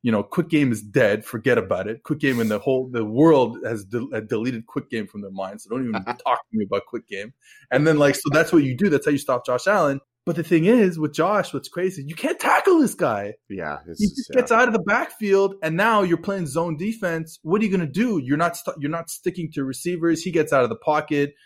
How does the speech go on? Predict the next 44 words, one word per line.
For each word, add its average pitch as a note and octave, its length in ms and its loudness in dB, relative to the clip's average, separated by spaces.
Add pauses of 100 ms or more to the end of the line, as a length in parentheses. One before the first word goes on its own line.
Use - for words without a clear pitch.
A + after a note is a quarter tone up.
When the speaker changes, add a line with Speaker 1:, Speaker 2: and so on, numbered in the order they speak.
(120)
Speaker 1:
There's C3+ 160 2
all C#3+ 140 6
these C#3 160 2
holes, C#3+ 480 4
even C#3 140 -2
though C3 80 0
you A2+ 160 -2
would A2 220 -6
condense A#2+ 460 -4
the A#2 80 -14
space C3 400 -4
during B2 500 -2
the G2+ 60 -10
structure - 540 -8
of C3+ 80 -6
the C#3 80 -6
play. C#3 340 -4 (300)
Now C#3 100 2
Speaker 2:
Yeah. C3+ 40 4
Speaker 1:
there's A2+ 160 2
all G2 120 0
these G2 220 -12
holes, G#2+ 340 2
and A2 80 -6
he's, G#2 220 -8 (120)
and A2+ 140 -6
he's G2 220 -12 (260)
accurate C3 440 -2
at A#2 60 -6
hitting C3+ 180 -2
guys G#2 220 -6
on G2 60 -12
the F#2 60 -16
sideline. A2 500 -4 (380)
It, C#3 180 2
it's C3 220 2
honestly D3+ 400 2
incredible. G2 580 0
It, G#2+ 300 -4 (600)
is F#3 200 4
he, A3+ 80 6
is E3 260 4
he, G3+ 120 4
like, D#3+ 280 4